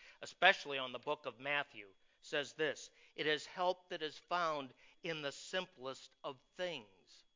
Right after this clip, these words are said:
Food, drink, welcoming a stranger,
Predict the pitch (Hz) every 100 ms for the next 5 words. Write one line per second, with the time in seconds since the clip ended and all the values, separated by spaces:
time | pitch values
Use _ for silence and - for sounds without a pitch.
0 | _ - _ _ _ _ _ _ _ -
1 | _ _ _ _ - - _ - 202 190
2 | 160 113 - _ _ 120 156 180 135 -
3 | _ _ _ 127 160 180 175 170 165 151
4 | - - 180 170 160 131 107